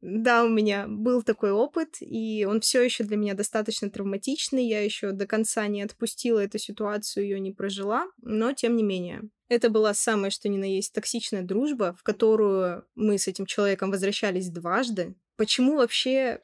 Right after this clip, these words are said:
такое общение коварно? Потому что мы оба были привязаны, но при этом были готовы перегрызть друг другу глотку в любой момент от любого неаккуратного слова.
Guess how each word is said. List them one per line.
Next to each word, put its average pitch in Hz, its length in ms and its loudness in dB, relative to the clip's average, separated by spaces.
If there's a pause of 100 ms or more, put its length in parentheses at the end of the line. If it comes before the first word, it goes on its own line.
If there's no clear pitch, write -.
такое 240 340 4
общение 247 440 2
коварно? 190 600 -2 (200)
Потому 247 380 4
что 220 440 -2 (160)
мы 240 220 4
оба 254 320 8
были 220 360 2 (100)
привязаны, 233 880 2 (180)
но 240 180 4
при 226 180 6
этом 240 520 2
были 226 300 4
готовы 240 460 2
перегрызть 226 600 2
друг 208 180 -2
другу 214 300 0
глотку 196 720 0
в 202 140 -2
любой 214 300 4
момент 180 440 0
от 220 200 -2
любого 220 380 4
неаккуратного 202 680 0
слова. 190 560 -4